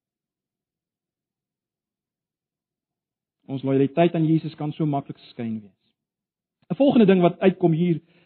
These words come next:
is hoe anders Jesus se waardestelsel is as ons se. Ons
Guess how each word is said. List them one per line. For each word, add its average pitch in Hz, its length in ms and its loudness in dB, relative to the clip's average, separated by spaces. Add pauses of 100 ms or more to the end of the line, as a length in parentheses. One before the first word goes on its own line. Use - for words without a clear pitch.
is 202 260 0 (160)
hoe - 200 2
anders 247 360 2
Jesus 202 320 0
se 196 160 2
waardestelsel 170 800 2
is 165 160 -8
as 147 120 -10
ons 156 280 -10
se. - 100 -20 (1300)
Ons 381 280 4